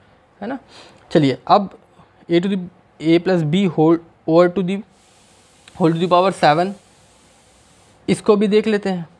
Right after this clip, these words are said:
इसी से। a plus b over seven,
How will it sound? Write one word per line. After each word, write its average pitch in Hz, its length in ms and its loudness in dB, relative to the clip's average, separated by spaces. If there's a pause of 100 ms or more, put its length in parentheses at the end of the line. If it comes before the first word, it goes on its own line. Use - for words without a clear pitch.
(400)
इसी 202 200 -2
से। 180 180 -6 (1700)
a 156 140 2 (140)
plus 156 340 -2 (260)
b 156 120 -2 (300)
over 139 320 -4 (100)
seven, 160 500 0